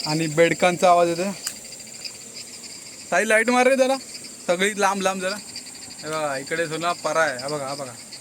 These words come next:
पऱ्यावर मार. हा, संपूर्ण हा परा आहे. इथे आपल्याला बऱ्यापैकी खेकडी भेटतात. आणि ही वाट वरती डोंगरावर जाते,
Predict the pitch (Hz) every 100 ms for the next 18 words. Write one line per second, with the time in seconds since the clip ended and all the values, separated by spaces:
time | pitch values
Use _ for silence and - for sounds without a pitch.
0 | - - - 202 233 240 269 - - -
1 | - - - - - - - - - -
2 | - - - - - - 135 135 131 131
3 | 127 127 127 - - - - - - -
4 | - - - - - - 165 165 196 196
5 | 190 196 - 165 175 147 113 - 147 165
6 | 160 151 156 160 180 - - - - -
7 | 156 143 165 170 160 175 160 139 151 156
8 | 139 - 151 170 - - - - - -
9 | - - - - - 147 143 170 165 175
10 | - - - - 156 - 165 156 151 160
11 | 160 135 - 117